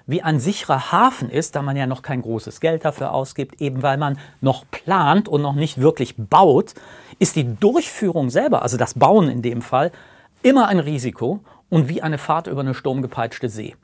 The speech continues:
Eines dieser Großprojekte, die nur schief gingen, weil man einfach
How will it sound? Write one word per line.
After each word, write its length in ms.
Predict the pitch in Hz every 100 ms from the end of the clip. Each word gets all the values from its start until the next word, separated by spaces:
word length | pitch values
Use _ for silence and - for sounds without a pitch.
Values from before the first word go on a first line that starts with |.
| _
Eines 280 | - 240 285
dieser 220 | - 156
Großprojekte, 720 | 135 120 117 - 117 113 131 135
die 160 | 135
nur 280 | 147 202 285
schief 380 | - 233 240 -
gingen, 400 | 123 127 170 - - -
weil 140 | - 160
man 140 | 160
einfach 420 | - 185 - -